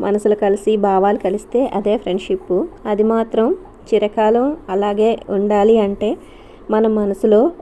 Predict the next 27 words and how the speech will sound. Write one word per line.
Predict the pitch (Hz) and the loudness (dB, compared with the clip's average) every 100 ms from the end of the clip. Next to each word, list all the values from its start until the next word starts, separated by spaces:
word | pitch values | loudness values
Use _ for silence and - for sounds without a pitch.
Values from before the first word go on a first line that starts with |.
| - | -2
ఎలాంటి | 214 208 214 226 247 | 0 2 0 0 2
దురుద్దేశాలు | 202 196 196 208 214 226 214 233 - | 4 4 2 2 0 -2 -2 0 0
ఉండకూడదు. | 196 190 196 185 196 233 - - - - - - - | 0 0 0 -2 -2 -6 -8 -20 -20 -20 -20 -20 -6
అది | 214 233 320 - - - | -4 0 -2 -4 -16 -6
నా, | 202 202 208 - - - | -4 -2 -4 -6 -18 -18
ఆ, | - 190 196 214 220 | -10 -6 -4 -4 -2
ఉద్దేశం. | 190 214 214 254 302 | 2 2 2 -2 0
నేను | 226 226 233 233 233 226 | 0 2 2 4 2 2
నాతో | 196 202 208 208 233 | 0 -2 -2 2 2
అలా | 202 208 | 4 4
ఉండ-, | 208 196 196 196 - | 2 0 0 -2 -4
ఉన్న | 202 196 | -4 -4
వాళ్ళతో | 202 196 196 208 | -2 -4 -2 -2
నేను | 196 202 | 0 0
కూడా | 220 277 233 - | 2 2 2 2
అలానే | 196 196 202 214 | 2 2 2 0
ఉంటాను | 190 185 185 | 0 -2 -2
అన్నమాట. | 185 185 190 233 - - - - - - - | -2 -4 -6 -8 -10 -16 -20 -20 -20 -20 -2
ఇది | 226 226 247 | 0 2 0
నా | 247 240 226 | 0 0 -2
ఫ్రెండ్ | 233 226 220 240 | 0 0 0 0
సునీత | - 208 214 208 214 | 0 2 2 2 2
గుర్తుగా | 214 196 185 190 185 190 - | 2 2 0 0 0 -2 -4
నేను | 196 196 196 | -4 -4 -2
ఇది | 180 190 - | -2 -2 -4
ఎంతో | 190 190 233 233 | -6 -4 -2 -2
ప్రేమగా | 220 202 202 214 | 0 -2 -2 -2